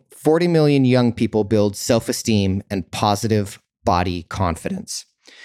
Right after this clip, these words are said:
So those are the three vows. But in those three vows, and again, this is in twenty seventeen, there's no addressing of cultural diversity,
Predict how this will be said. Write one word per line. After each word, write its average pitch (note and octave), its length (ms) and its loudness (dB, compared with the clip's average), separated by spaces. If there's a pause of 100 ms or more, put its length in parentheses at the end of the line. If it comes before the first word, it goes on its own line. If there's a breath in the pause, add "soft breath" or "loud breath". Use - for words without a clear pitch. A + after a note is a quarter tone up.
(160 loud breath)
So C3 460 2 (360)
those D3 220 0
are F3 60 0
the D#3 100 -2
three D3+ 260 0
vows. A2 640 0 (360 soft breath)
But D3 300 0
in G#3 220 4
those F#3 320 0
three D#3 220 2
vows, C3 680 0 (260)
and - 80 2
again, C#3 280 2
this B2 180 -2
is A#2+ 140 -2
in A#2 80 2
twenty B2 260 0
seventeen, C#3+ 800 0 (960 soft breath)
there's C#3+ 340 0
no E3+ 640 4
addressing B2 880 2 (100)
of A#2 580 0 (680)
cultural D#3+ 420 2
diversity, C3+ 800 0